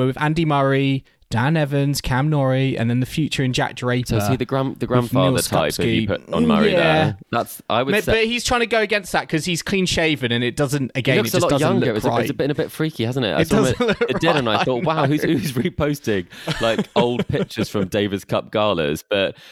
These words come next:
Speaker 2: I did see a picture of all of the, all the team, and I have to say, we had two of them we-, wearing, um, two were wearing trainers. We had two, three wearing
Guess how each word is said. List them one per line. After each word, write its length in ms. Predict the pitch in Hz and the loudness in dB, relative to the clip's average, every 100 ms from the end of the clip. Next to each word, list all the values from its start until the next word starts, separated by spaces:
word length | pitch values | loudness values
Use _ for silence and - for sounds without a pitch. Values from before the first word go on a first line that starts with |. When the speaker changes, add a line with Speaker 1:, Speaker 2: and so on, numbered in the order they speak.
| - - | -12 -4
Speaker 2:
I 100 | 120 | -2
did 200 | 165 165 | 0 -2
see 120 | 180 | -2
a 60 | 156 | -2
picture 340 | 160 - - | -2 -4 -2
of 180 | 117 104 | 0 0
all 240 | - 117 113 | 0 0 0
of 120 | - | -2
the, 240 | 107 98 | 0 0
all 140 | 98 104 | 0 -2
the 120 | 98 | -4
team, 580 | - 113 80 57 78 87 - | -4 -2 -2 -2 -4 -6 -6
and 100 | 101 | -4
I 40 | 107 | -2
have 180 | 123 - | -4 -6
to 100 | 113 | -6
say, 320 | - 110 78 | -2 0 0
we 140 | 85 | -2
had 160 | 90 - | -4 -4
two 240 | 151 151 | -2 0
of 80 | 143 | 0
them 140 | 117 | -2
we-, 100 | 92 - | -2 -2
wearing, 360 | 90 87 87 - | -2 -2 -2 -4
um, 460 | 82 82 82 80 82 - _ _ _ _ - | -2 0 0 -2 -4 -10 _ _ _ _ -6
two 180 | 135 | -4
were 80 | 135 | -2
wearing 460 | 117 104 101 98 98 | -2 0 0 -2 -4
trainers. 720 | - 104 90 78 67 85 - - _ _ - | -4 -2 0 0 -2 -2 -6 -12 _ _ -6
We 140 | 92 | -4
had 400 | 90 90 87 90 - _ _ | -2 -2 -2 -4 -10 _ _
two, 240 | - 131 135 110 | -6 -4 -2 -6
three 360 | - 135 165 120 | -4 -2 0 0
wearing 460 | 90 87 87 90 | 0 0 0 0